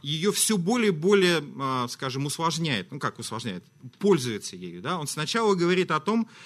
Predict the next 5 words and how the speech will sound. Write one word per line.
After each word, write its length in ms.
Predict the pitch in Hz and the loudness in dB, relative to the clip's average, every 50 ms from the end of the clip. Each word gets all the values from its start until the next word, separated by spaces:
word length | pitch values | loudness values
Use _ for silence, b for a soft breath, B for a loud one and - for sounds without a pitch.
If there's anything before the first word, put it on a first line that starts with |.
| B B B | B B B
что, 220 | - - - 165 143 | -12 -6 -4 -4 -4
приступая 680 | - 160 156 - - 151 - 202 220 208 190 180 160 | -4 -4 -4 -4 -4 -2 0 2 2 4 4 2 2
к 340 | 135 - - 151 151 147 135 | 0 -2 0 2 2 2 2
камню 440 | - - 190 190 190 185 180 175 151 | 2 2 2 4 4 4 4 4 2
живому, 680 | 127 135 160 143 135 190 220 202 151 127 110 98 90 | 2 2 2 2 4 6 6 6 6 4 2 -2 -4